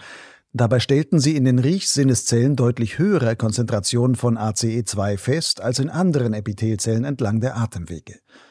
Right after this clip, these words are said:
Der Fund könnte erklären, warum gerade der Verlust des Geruchssinns ein häufiges Symptom von covid neunzehn ist.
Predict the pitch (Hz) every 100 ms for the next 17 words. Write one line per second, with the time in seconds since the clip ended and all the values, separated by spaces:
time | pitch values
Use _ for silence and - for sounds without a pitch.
0 | _ _ _ _ 135 120 180 220 185 180
1 | 151 117 104 117 123 131 175 160 143 156
2 | 147 110 107 135 170 180 185 160 143 139
3 | - 127 160 175 196 - 107 85 80 -
4 | 98 95 123 135 135 127 - 113 - 156
5 | 160 - 110 117 110 104 110 107 104 -
6 | 90 85 73 -